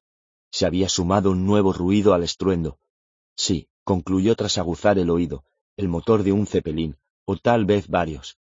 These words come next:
Era imposible precisar a qué altura o en qué dirección volaba, pero el sonido persistió durante cerca de un minuto antes de extinguirse. «¿Lo ha oído?»,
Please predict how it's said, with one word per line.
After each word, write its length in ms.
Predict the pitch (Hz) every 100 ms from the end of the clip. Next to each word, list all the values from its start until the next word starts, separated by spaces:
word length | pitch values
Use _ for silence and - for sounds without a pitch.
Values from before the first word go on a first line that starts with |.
| _ _ _ _
Era 220 | 113 123
imposible 560 | 120 90 82 - 107 101
precisar 500 | - 92 82 - 78
a 80 | 76
qué 120 | 110
altura 480 | 104 - 110 117 - _ -
o 120 | 98
en 120 | 85
qué 180 | - 120
dirección 520 | 110 92 - 104 98
volaba, 400 | 85 85 78 69 _ _ _ _
pero 200 | 104 78
el 60 | 82
sonido 400 | - 82 95 98
persistió 600 | 98 - 90 - 98 95
durante 380 | 87 82 80 85
cerca 340 | 113 101 107
de 80 | 95
un 80 | 85
minuto 440 | 82 92 98 85 _ _
antes 380 | 107 110 117 107
de 140 | 95
extinguirse. 720 | 85 - 85 76 85 - - _ _ _ _ _ _ _
«¿Lo 200 | - 92
ha 80 | 104
oído?», 400 | 90 98 127 143